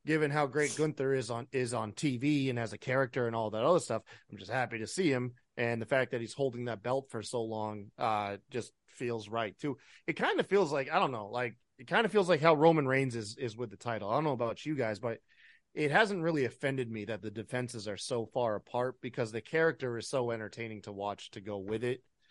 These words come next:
And, uh, so, like, I just kind of accept the belt as part of him. Like, I'm not really worried about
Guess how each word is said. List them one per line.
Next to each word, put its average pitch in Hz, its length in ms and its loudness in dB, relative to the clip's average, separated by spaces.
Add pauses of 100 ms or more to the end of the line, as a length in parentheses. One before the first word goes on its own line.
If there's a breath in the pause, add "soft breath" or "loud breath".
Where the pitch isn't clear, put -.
(260)
And, 107 320 -2
uh, 95 260 -4
so, 113 320 0
like, 104 380 -6 (220)
I 131 120 2
just 127 160 -6
kind 151 160 2
of 123 100 0
accept 123 300 -4
the 107 80 -12
belt 110 320 -6
as 98 140 -6
part 110 320 -4
of 85 100 -10
him. 90 240 -14
Like, 98 220 -8
I'm 113 140 -6
not 113 180 -2
really 104 240 -2
worried 101 280 -4
about 92 320 -6